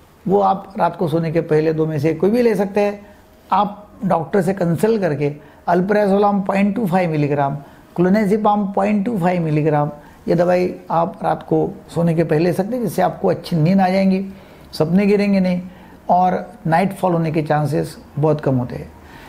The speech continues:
ये सब करने के बाद में भी यदि आपका nightfall नहीं रुकता है तो कोई चिंता करने का नहीं है। नॉर्मल है nightfall, बहुत फिक्र करके डिप्रेस होने का नहीं है, Nightfall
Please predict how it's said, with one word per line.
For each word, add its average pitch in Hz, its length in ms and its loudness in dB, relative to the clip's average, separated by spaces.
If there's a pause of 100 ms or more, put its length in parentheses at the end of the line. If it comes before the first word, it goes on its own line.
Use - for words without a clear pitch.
(100)
ये 220 120 4
सब 262 180 0
करने 220 260 2
के 214 80 2
बाद 185 200 2
में 185 180 2
भी 160 220 2 (360)
यदि 180 140 4
आपका 196 240 0
nightfall 185 420 0
नहीं 180 180 2
रुकता 185 280 0
है 170 100 2
तो 170 100 -4
कोई 170 140 0
चिंता 165 380 0
करने 190 260 0
का 196 80 2
नहीं 190 160 2
है। 180 320 -4 (640)
नॉर्मल 185 540 4
है 233 60 2
nightfall, 196 560 0 (420)
बहुत 190 320 2
फिक्र 202 320 0
करके 190 400 0 (160)
डिप्रेस 180 420 -2
होने 185 200 0
का 180 100 0
नहीं 170 200 0
है, 160 180 -2 (520)
Nightfall 202 760 2